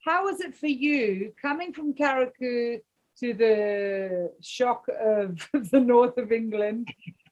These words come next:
and then being in Germany, another super foreign environment,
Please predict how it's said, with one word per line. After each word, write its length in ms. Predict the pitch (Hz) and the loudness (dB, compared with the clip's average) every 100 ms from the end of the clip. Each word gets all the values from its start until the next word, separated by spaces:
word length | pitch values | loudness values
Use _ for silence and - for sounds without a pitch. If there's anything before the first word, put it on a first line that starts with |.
| - | -4
and 260 | 254 254 240 | -2 0 4
then 600 | 311 302 214 226 254 202 _ _ _ _ _ _ _ _ 175 | 4 4 0 -4 -6 -10 _ _ _ _ _ _ _ _ -6
being 320 | 277 277 277 262 | 0 4 4 4
in 140 | 226 | 0
Germany, 680 | 196 247 302 285 202 165 139 _ _ | 0 2 4 2 0 -4 -8 _ _
another 600 | 208 226 262 254 262 240 - | -6 -2 -2 0 0 0 -4
super 440 | - 285 294 269 | -4 -2 0 -2
foreign 480 | 262 269 254 254 240 | -4 -2 0 0 -2
environment, 880 | 233 208 226 233 226 202 180 233 | -4 0 0 2 -2 -4 -6 -6